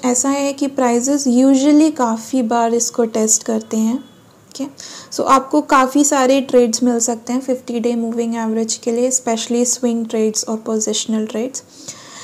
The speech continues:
two hundred day moving जो एवरेज है, prices, अ, बहुत frequently test नहीं करते हैं।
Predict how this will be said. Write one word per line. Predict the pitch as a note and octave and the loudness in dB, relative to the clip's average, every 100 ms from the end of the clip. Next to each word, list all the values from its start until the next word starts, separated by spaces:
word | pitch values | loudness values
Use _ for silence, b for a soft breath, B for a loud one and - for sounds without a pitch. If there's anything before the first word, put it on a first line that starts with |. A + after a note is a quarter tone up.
| B - | B 4
two | E4 E4 | 6 6
hundred | F4 E4+ F4 E4 | 2 2 0 2
day | D4 D4+ | 2 2
moving | D4 C#4+ C#4+ C#4+ | 0 -2 -2 0
जो | C#4 | 0
एवरेज | B3+ A#3+ B3+ B3+ | -2 0 0 2
है, | C4+ | 0
prices, | C4 C4 B3 B3 C4+ - | -2 2 2 2 0 0
अ, | B3 A#3+ A#3 C4 | 0 0 -2 -4
बहुत | B3+ C#4+ | 0 0
frequently | C#4+ C#4+ C4 C4+ B3+ B3 C4 | 0 -2 0 2 2 4 0
test | C4 A#3+ B3 - A3 | 0 0 0 0 0
नहीं | A3+ A#3+ B3 | 2 2 2
करते | A#3+ A3 A3+ | 0 -4 -4
हैं। | A#3 | -6